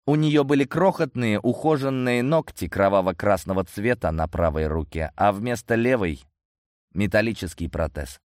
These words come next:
«Завтра тебе включат протокольный центр обработки данных», сказала она, наливая кофе.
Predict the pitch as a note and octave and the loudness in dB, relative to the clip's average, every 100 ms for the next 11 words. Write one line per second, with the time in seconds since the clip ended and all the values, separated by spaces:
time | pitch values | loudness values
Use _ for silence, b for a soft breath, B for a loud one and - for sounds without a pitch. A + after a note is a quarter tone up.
0 | _ _ _ _ _ G2 F#2+ G#2 A2 - | _ _ _ _ _ -2 2 2 0 -6
1 | G2 E2+ F#2 F2 G2+ - - F#2+ F2 - | -6 -6 -6 -4 -4 -6 -4 -4 -4 -2
2 | G#2+ G#2+ - _ - C3+ C3+ C#3 - D3 | -2 -2 -12 _ -4 -2 2 0 0 -2
3 | C3+ B2 A2+ C3 B2+ A#2 A2+ A2 A2 A#2 | 0 -2 -2 -2 0 0 2 2 0 -2
4 | - A2 G#2 B2 F#2 C#2+ - - E2+ D#2 | -4 -4 0 0 0 -8 -10 -4 -2 0
5 | D#2 D#2+ E2+ G#2 F#2+ D#2+ D#2 F2 E2 F2 | 2 2 2 0 0 -2 0 0 0 -4
6 | E2 C#2 | -6 -8